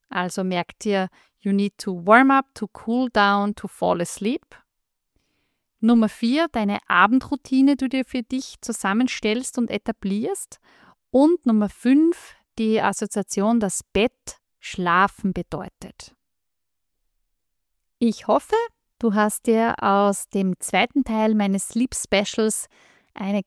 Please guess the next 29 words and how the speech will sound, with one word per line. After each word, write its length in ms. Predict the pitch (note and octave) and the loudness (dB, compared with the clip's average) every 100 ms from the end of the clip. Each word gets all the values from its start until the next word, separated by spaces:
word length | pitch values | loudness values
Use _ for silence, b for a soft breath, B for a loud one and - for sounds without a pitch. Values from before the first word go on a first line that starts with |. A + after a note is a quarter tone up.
| - | 2
ganze 400 | G#3+ B3+ - B3 | 2 2 0 0
Menge 640 | G#3+ G3 G#3+ B3 B3 B3+ | 2 2 2 4 2 2
an 280 | G#3+ F#3+ F#3+ | -2 -2 -2
wichtigen 380 | B3 - A3+ A3+ | -4 -4 -4 -2
Infos 460 | B3 C4+ - G#3+ | 0 0 0 -4
für 100 | - | -4
dich 180 | F#3+ - | -6 -2
mitnehmen 460 | A#3 - F#3 F#3 F#3+ | -4 -4 -6 -4 -2
können 380 | G3+ F#3+ B3+ | -2 0 2
und 160 | A#3+ G3 | 0 0
ich 240 | G#3 - - _ _ | -4 -6 -18 _ _
freue 340 | _ G3+ F#3+ | _ 0 4
mich, 240 | A3+ C4 - | 4 2 -2
wenn 220 | G3+ G3 | -2 -2
du 160 | G3 G3 | -2 -2
im 260 | - F#3 - | -2 -4 -4
dritten 340 | A#3 C#4 C#4+ | -6 -4 -2
Teil 440 | - F#3 G3 B3 B3+ _ _ _ | -2 -2 0 0 -2 _ _ _
wieder 260 | F#3+ G3+ G3+ | -4 0 0
mit 220 | G#3+ - | 0 -4
dabei 400 | - F3+ E3 D#3+ | -8 -2 0 0
bist, 320 | F#3+ C#4+ - - | -2 -4 -6 -6
denn 160 | F#3+ | -6
da 240 | F3 E3+ C4 | 0 2 2
schauen 300 | - A#3 A3 | 0 -2 0
wir 80 | A3+ | 0
uns 160 | G#3 | -2
dann 180 | - G3+ | -4 -6
an, 380 | - F#3 G#3 | -6 -2 2